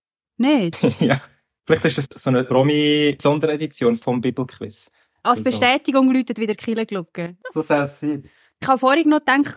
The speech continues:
Speaker 1: eigentlich finde ich es schade. Ich schaue ja sehr selten eigentlich Fernsehen, aber zwischendurch habe ich noch gerne so ein bisschen Trash-T V. Muss ich wirklich, das ist mein Guilty Pleasure, muss ich zugeben.
Speaker 2: Also Bachelor?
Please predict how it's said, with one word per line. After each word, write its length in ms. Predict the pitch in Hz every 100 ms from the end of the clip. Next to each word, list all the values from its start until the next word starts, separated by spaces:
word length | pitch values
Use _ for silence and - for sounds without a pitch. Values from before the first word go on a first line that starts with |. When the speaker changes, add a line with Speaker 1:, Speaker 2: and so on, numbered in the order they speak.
| 254
Speaker 1:
eigentlich 380 | 226 262 285 285
finde 240 | - 254
ich 60 | 247
es 100 | -
schade. 300 | 226 220 269 _ _ _ _
Ich 120 | 233 - _ _ -
schaue 160 | 247 254
ja 120 | 247
sehr 180 | 240 226
selten 360 | 226 214 240
eigentlich 360 | 220 240 240 214
Fernsehen, 520 | - 190 240 262 247 -
aber 220 | 196 208
zwischendurch 500 | - 254 247 247 247
habe 160 | 240 208
ich 80 | 202
noch 100 | 214
gerne 200 | 196 214
so 80 | 226
ein 40 |
bisschen 140 | 214 -
Trash-T 540 | 185 180 - - 196
V. 200 | 165 165
Muss 140 | 214
ich 140 | 226 -
wirklich, 240 | 226 247
das 120 | 247
ist 140 | 233 233
mein 140 | 233 -
Guilty 280 | 240 240 233
Pleasure, 400 | 220 226 277 254
muss 160 | 220
ich 100 | -
zugeben. 440 | - 233 240 247 254 _
Speaker 2:
Also 260 | - 135 -
Bachelor? 460 | - 160 - 135